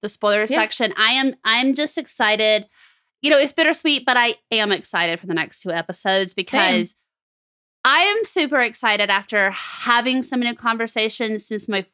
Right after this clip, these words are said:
Speaker 1: first watch. I'm super excited to revisit this and maybe pay a little bit more attention to the things I know are gonna be there
Speaker 2: Right.
Speaker 1: around Ca-, around Carrie Page and things like
Speaker 2: Yeah.
Speaker 1: that. So
Speaker 2: I'm so excited to see more of Cheryl Lee.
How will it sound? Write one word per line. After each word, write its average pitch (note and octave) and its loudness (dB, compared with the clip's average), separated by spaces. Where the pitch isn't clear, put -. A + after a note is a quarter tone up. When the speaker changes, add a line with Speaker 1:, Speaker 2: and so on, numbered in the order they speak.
Speaker 1:
first G3 -6
watch. B3+ 0
I'm D4+ 4
super C4+ -2
excited G#3 0
to A3 -4
revisit G3 -2
this C4+ 0
and A#3+ 4
maybe B3 2
pay A#3+ -2
a A3 2
little G#3+ 2
bit G3+ 0
more G3+ -2
attention F#3+ -4
to G3+ -4
the F#3+ -2
things F#3+ -4
I F3+ 2
know F#3 0
are F#3+ -2
gonna F3+ -4
be F3 -6
there A3+ 2
Speaker 2:
Right. F3+ 0
Speaker 1:
around G3 2
Ca-, - -14
around A3+ 2
Carrie G3+ -2
Page A#3+ 0
and G#3 -4
things G3 -2
like F#3+ 2
Speaker 2:
Yeah. F3 2
Speaker 1:
that. G#3+ 2
So G3+ 2
Speaker 2:
I'm D#4 0
so G#3+ 2
excited F#3 0
to F3+ -6
see F3+ -4
more E3 0
of E3 -4
Cheryl D#3 -2
Lee. E3+ -2